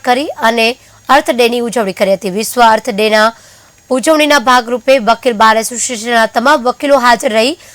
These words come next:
અને વૃક્ષને રોપણ કર્યું હતું. મહત્વનું છે કે ડભોઈમાં વૃક્ષરોપણ કાર્યક્રમ યોજાયો હતો. ગઈકાલે વિશ્વ અર્થ ડે હતો, જેની ઉજવણી ધામધૂમપૂર્વક તમામ જગ્યાએ કરવામાં આવી હતી. વિશ્વ આખામાં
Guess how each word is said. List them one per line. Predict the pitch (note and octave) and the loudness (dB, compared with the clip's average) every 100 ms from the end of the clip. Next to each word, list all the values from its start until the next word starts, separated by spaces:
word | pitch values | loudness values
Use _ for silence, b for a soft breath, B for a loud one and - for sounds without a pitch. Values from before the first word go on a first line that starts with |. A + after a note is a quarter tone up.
| B - | B -4
અને | A3+ A#3 | -2 -2
વૃક્ષને | G3+ D#4+ - B3 A#3 B3 - b b - | -2 -4 -4 -4 -2 -2 -4 b b 0
રોપણ | B3+ - C#4 G#3+ | 0 4 4 4
કર્યું | A3 G3 G3 | 0 -2 -2
હતું. | G3+ F#3+ | -4 -2
મહત્વનું | G#3 G#3+ G#3 | -2 0 -2
છે | G#3 | -6
કે | C4 B3+ | -4 -2
ડભોઈમાં | G#3 A3 G#3+ G#3+ | -2 -2 0 0
વૃક્ષરોપણ | G3 B3 A#3 G3+ A#3 A#3 b b b b | -2 -4 -4 0 2 2 b b b b
કાર્યક્રમ | - B3+ C4 C4 D4+ C#4 | 2 4 4 2 2 2
યોજાયો | C4+ C4+ B3 | 2 4 4
હતો. | B3 D4+ D#4 | 2 -4 -2
ગઈકાલે | A3+ A#3 A#3+ A3 G#3+ | -2 0 0 0 0
વિશ્વ | A3 - C#4 C4 C4+ b b b b F4 - | -4 -2 2 2 0 b b b b -20 -2
અર્થ | B3 C4+ | 0 0
ડે | C#4 C#4+ C4+ | 0 2 4
હતો, | C4 D#4 | 2 0
જેની | C4 A#3+ A3 | -2 0 -2
ઉજવણી | G#3+ A#3+ A3 G#3 | -2 -2 -2 -2
ધામધૂમપૂર્વક | G#3 G3+ F#3 D4 - A#3+ A#3 A3 b b b - | 0 0 -2 -6 -4 -2 0 -2 b b b -2
તમામ | A#3+ D4+ | 2 2
જગ્યાએ | C4 B3 C#4 | 0 0 0
કરવામાં | C4 C4 B3 A#3+ | 0 -2 2 2
આવી | A3 | 2
હતી. | B3 D#4 | -2 -4
વિશ્વ | A3+ G#3+ C4 | -8 -4 2
આખામાં | A3 G3+ C#4+ A3+ A#3+ | 2 2 -2 2 2